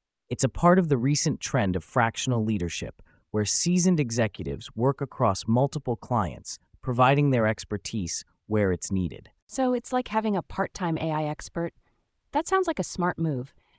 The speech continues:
Speaker 2: especially for companies that can't afford a full-time A I executive.
Speaker 1: Yes, and it's not just about affordability. Given how new generative A I technology is,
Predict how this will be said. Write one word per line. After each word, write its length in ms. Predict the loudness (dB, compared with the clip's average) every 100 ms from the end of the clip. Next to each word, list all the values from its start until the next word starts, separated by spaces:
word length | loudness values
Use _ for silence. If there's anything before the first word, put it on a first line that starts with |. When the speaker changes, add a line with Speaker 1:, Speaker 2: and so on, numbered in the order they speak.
| _
Speaker 2:
especially 540 | -10 -4 0 0 -2 -6
for 120 | -6
companies 460 | -6 -6 -4 -6 -6
that 180 | -10
can't 280 | -8 -6 -6 -8
afford 540 | -14 -6 -2 -2 -4 -10
a 60 |
full-time 560 | -12 -6 -6 -4 -6 -4
A 140 | -4 -6
I 120 | -6
executive. 760 | -8 -8 -10 -10 -16 -16 -20 _ _ 2
Speaker 1:
Yes, 480 | 4 4 2 -8 -10 _
and 100 | -2
it's 160 | 0 2
not 200 | 2 2
just 200 | -2 0
about 220 | 0 0
affordability. 840 | 0 -2 -2 0 2 2 0 -10 _ _ _ _ _ _
Given 240 | 4 6
how 160 | 6 6
new 300 | 6 4 2
generative 500 | 2 2 2 0 0
A 160 | 0 2
I 100 | 2
technology 760 | -2 -6 -2 0 0 -2 -6 -2
is, 400 | 0 0 -4